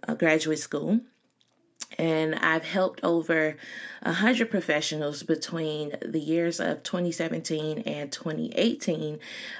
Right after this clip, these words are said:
um, kinda taking the back seat to develop the career coaching side of my business. Initially, I was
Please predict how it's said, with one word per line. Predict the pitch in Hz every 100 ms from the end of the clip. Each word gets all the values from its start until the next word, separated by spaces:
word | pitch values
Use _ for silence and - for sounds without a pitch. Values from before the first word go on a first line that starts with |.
| -
um, | - 151 147
kinda | - 175 175
taking | 165 180 175
the | 160
back | 156 151 151
seat | - 160 -
to | 165
develop | 147 151 151 151 147
the | 156
career | 151 147 151 156
coaching | 151 147 - 147
side | - 143 147 147 -
of | 147
my | 147 135
business. | 139 156 160 170 175
Initially, | - - 156 160 160 165 151 147
I | 143
was | 143 143 147